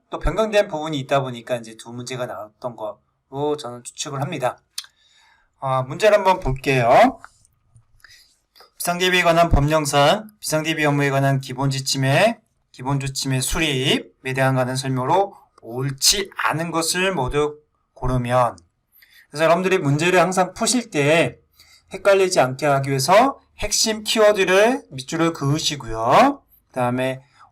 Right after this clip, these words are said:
옳지 않은 것은 X, 옳은 것을 골라라는 동그라미로 해서, 어, 나중에,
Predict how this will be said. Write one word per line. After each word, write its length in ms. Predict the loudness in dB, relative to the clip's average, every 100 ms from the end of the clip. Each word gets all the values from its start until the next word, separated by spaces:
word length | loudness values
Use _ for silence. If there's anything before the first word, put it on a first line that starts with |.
| -6
옳지 380 | -4 0 4
않은 240 | 4 4 2
것은 320 | 0 0 2
X, 640 | 2 0 -2 0 0 -2 -8 _ _
옳은 300 | -4 -2 0
것을 380 | 0 0 2 0
골라라는 720 | 2 2 2 4 4 4 4 0
동그라미로 600 | -2 4 4 2 0 0
해서, 540 | 0 2 4 6 4 -2 -20 -20 -20 _ -8
어, 160 | -6
나중에, 720 | 0 -2 0 0 4 4 2